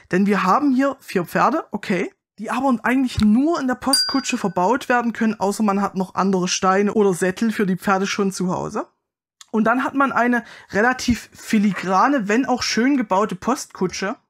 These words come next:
Aber so viel ist hier jetzt nicht dran. Und bei zweihundertdreißig Teilen muss man auch bedenken, dass hier oben sehr, sehr viel mit Kleinsteinen los ist, was natürlich auch viele Steine frisst.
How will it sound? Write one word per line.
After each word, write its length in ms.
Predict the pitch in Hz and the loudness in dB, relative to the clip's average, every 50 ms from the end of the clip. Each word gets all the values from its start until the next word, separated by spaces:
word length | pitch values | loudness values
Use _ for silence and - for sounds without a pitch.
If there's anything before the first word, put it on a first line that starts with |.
| _ _ - | _ _ -8
Aber 140 | 180 170 202 | -4 -2 -2
so 260 | 185 - - 180 196 | -2 -2 -2 -2 -2
viel 280 | 226 - - - 269 254 | -2 -2 0 0 0 0
ist 240 | - 214 - - - | 0 -6 -8 -6 -4
hier 160 | - 240 226 | -2 0 0
jetzt 320 | 214 220 - - - - | 0 -2 -4 -8 -6 -4
nicht 260 | 208 202 - - - | -2 -2 -2 -4 -10
dran. 320 | - - 214 254 285 208 - - - - - - - - | -8 -2 0 0 0 0 -2 -6 -12 -14 -14 -14 -8 -4
Und 160 | 208 214 185 | -2 -2 0
bei 140 | 202 190 190 | 0 0 0
zweihundertdreißig 1080 | - - - - 180 254 311 302 311 294 285 - - 220 208 233 254 - - 220 185 - | -2 -4 -4 0 0 0 2 2 0 0 -2 -2 -2 0 0 0 0 0 -4 -6 -8 -8
Teilen 540 | - - - 277 339 302 220 180 160 180 175 _ _ _ _ _ _ | -8 -4 -2 -2 0 0 -2 -4 -6 -10 -16 _ _ _ _ _ _
muss 180 | - 233 247 - | -6 -4 -2 0
man 140 | 262 233 - | 0 0 0
auch 160 | 220 226 - | 0 -2 -2
bedenken, 520 | - 196 165 220 208 226 233 - - 202 | -4 -2 0 2 2 0 0 -2 -4 -2
dass 160 | 190 185 180 | -2 -2 -4
hier 360 | - - - 180 196 190 - - | -4 -4 -2 0 0 0 0 0
oben 340 | 254 311 370 349 - 220 | 2 2 2 2 2 0
sehr, 320 | 196 160 180 220 262 311 320 | 0 2 2 2 2 2 0
sehr 140 | 294 294 269 | 0 -2 -2
viel 220 | - - 262 269 | 0 2 2 4
mit 220 | 247 240 - - | 2 2 0 -4
Kleinsteinen 800 | - - 202 214 247 339 349 339 - - - 202 196 202 196 190 | -6 -2 0 0 2 0 0 -2 -2 0 2 2 4 4 4 2
los 280 | 180 175 175 190 202 - | 2 2 2 0 0 -2
ist, 160 | 254 - - | -8 -8 -8
was 120 | 254 240 - | -6 -4 -4
natürlich 380 | 262 247 - 269 247 - - | -4 -2 -2 -2 -2 -2 -2
auch 220 | - 220 233 - - - - - - - | -2 -2 -2 -2 -6 -18 -18 -20 -20 -20
viele 380 | - - - - 214 233 240 247 | -20 -8 -2 2 2 2 2 0
Steine 460 | - - - 208 202 208 220 233 226 | -2 0 0 2 2 2 2 0 0
frisst. 460 | - - - 220 247 269 254 - - | -2 -6 -8 -4 -4 -4 -4 -6 -12